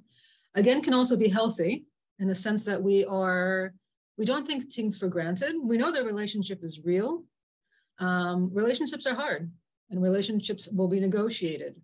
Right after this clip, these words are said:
Um, there will always be a connection between North American Jewry and Israel. Um, I don't know what it'll look like in five years and ten years,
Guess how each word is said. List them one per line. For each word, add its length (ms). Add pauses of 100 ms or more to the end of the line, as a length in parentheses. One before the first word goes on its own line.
(600)
Um, 720 (920)
there 120
will 120
always 240
be 100
a 40
connection 680 (120)
between 300
North 220
American 460
Jewry 600
and 120
Israel. 480 (560)
Um, 440
I 80
don't 140
know 60
what 140
it'll 200
look 180
like 300
in 80
five 320
years 240
and 120
ten 200
years, 500